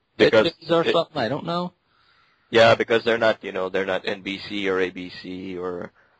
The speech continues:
Speaker 1: you know, they're not a major, uh, network.
Speaker 2: Right. So they can't do it all at once, I guess, then.
Speaker 1: Yeah, they, they have to put other stuff also on there, so.
Speaker 2: Yeah, like, if it was H B O now, there probably was no problem or something along those lines, so.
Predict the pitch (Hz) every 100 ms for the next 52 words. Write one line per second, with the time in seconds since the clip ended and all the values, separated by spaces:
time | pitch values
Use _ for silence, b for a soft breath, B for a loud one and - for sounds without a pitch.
0 | b 87 90 95 92 95 90 90 92 92
1 | 90 92 90 82 - _ _ _ _ _
2 | 80 82 82 95 - 104 107 - - _
3 | _ - 98 98 95 98 92 95 _ 92
4 | 95 101 101 104 110 104 - 104 107 104
5 | - - 110 107 110 - _ 104 98 98
6 | 98 104 - - 98 98 95 95 - 98
7 | - 101 95 95 - 98 98 _ _ _
8 | _ _ _ _ _ _ _ - 104 104
9 | 104 104 101 101 101 - 85 82 - _
10 | _ - 101 98 98 98 98 - 110 -
11 | 98 92 98 110 113 113 110 120 113 113
12 | 110 117 110 110 120 110 110 113 113 110
13 | - - 117 113 113 117 - 127 123 127
14 | - 95 104